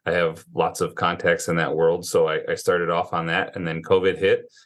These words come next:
and I had a lot of time on my hands to plan. So I talked to a lot of coaches and got feedback and came up with the plan of how this event would run, what it would look like, and the amenities that go into it.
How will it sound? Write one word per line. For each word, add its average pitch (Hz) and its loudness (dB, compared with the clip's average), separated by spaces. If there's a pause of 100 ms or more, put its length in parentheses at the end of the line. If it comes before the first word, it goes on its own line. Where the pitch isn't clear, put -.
(100)
and 87 0
I 85 4
had 85 0
a 82 4
lot 85 2
of 90 -4
time 90 -4
on 87 -2
my 85 -4
hands 85 -4
to - -2
plan. 85 0
So 87 0
I 76 2
talked - -4
to 95 2
a - 4
lot 85 2
of - -4
coaches 90 -2
and 80 -4
got 80 -2
feedback 87 0 (400)
and 87 -2 (120)
came 107 0
up 110 -4
with 98 -4
the - 2
plan 92 -2
of 85 -2
how 90 0
this 95 -4
event 90 -2
would 80 -2
run, 92 0
what 87 0
it 87 -2
would 80 -6
look 92 -4
like, 87 2
and 90 -2
the 90 -2
amenities 82 -2
that 82 0
go 80 0
into 82 -4
it. 71 -2